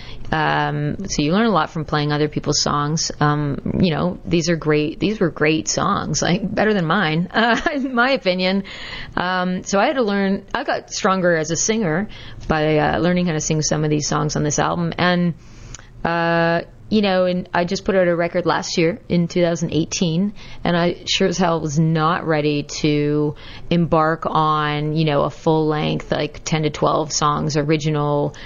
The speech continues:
fully arranged, um, tunes. And to be con-, you know, I, it's just not, didn't, wasn't feeling it. But this we were feeling. We're like, "Let's do this right now. In, in the meantime, uh,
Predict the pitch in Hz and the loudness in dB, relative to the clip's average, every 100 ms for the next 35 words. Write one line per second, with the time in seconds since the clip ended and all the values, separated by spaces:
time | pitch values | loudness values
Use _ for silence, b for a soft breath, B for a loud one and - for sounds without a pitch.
0 | B B - 185 160 175 165 151 156 147 | B B -6 -2 2 2 2 2 0 0
1 | 151 151 - - - 160 156 143 147 147 | 0 -2 -4 -6 -4 -2 0 0 0 -2
2 | 143 - - - - - - - - - | -4 -6 -14 -14 -12 -14 -16 -20 -14 -10
3 | - - - - 165 185 202 147 143 - | -6 -2 -2 0 2 4 2 0 0 0
4 | 165 165 156 - - 156 147 - 160 - | 0 0 -2 -4 -2 0 0 0 -2 0
5 | 226 143 143 - 175 180 - 151 147 147 | 0 -2 -6 -6 -4 -2 -2 0 0 0
6 | - - - - 147 147 - 156 151 139 | -4 -6 -4 0 0 0 0 0 0 -2
7 | 160 202 170 139 - - 160 190 180 185 | 0 0 0 -2 -6 -6 -2 -2 0 0
8 | 160 156 180 196 147 151 151 160 - 160 | 0 0 -2 -2 -2 -2 0 0 0 -2
9 | - 226 185 202 180 - - - - 151 | -2 0 2 2 -2 -4 -4 -2 0 0
10 | 156 151 139 160 190 - B B B B | 0 0 0 -2 -4 -6 B B B B
11 | - - 73 - - - 73 76 76 76 | -2 0 0 -2 -2 0 0 2 0 -2
12 | - 76 73 73 71 - B B B - | -2 -2 -2 -2 -2 -6 B B B 0
13 | 71 67 135 131 | 0 0 -2 -4